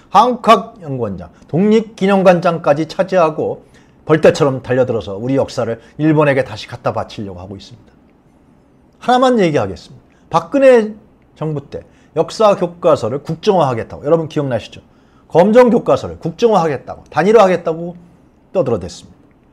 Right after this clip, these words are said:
그래서 많은 역사학자들이 서명에 돌입했고, 역사를 왜곡하고 자기 아버지를 임-, 뭐, 추앙하겠다는, 음?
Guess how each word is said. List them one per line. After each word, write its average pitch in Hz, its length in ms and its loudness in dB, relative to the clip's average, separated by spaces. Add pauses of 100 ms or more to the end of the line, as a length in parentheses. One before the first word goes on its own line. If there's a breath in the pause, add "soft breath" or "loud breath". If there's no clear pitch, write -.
(180)
그래서 110 180 -10
많은 262 340 -6
역사학자들이 202 760 -2
서명에 175 400 -4
돌입했고, 156 480 -8 (400 soft breath)
역사를 170 360 4
왜곡하고 147 520 0 (280)
자기 165 240 0
아버지를 196 460 4
임-, 175 280 -6 (120)
뭐, 160 180 -2
추앙하겠다는, 151 800 -2 (140)
음? 226 220 -10